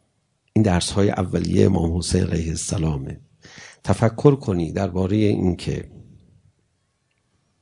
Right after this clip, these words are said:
دیگران تو را به بردگی و انواع بردگی و بردگی‌های نوین که می‌بینی دعوت می‌کنن،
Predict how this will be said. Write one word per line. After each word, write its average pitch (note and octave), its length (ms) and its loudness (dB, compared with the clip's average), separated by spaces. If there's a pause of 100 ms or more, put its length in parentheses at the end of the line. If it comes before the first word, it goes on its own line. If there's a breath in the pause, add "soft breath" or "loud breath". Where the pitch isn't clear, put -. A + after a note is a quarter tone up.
(720 soft breath)
دیگران A#2 580 6
تو - 280 0
را C#3+ 200 8
به B2 120 4
بردگی G#2+ 960 4
و G#2 160 0
انواع B2 460 4
بردگی F#2 540 0
و G2 100 6
بردگی‌های G#2+ 800 2
نوین G#2 460 4
که A2 160 -2
می‌بینی D#2 640 0 (300)
دعوت E2 460 0
می‌کنن، C#2 640 -6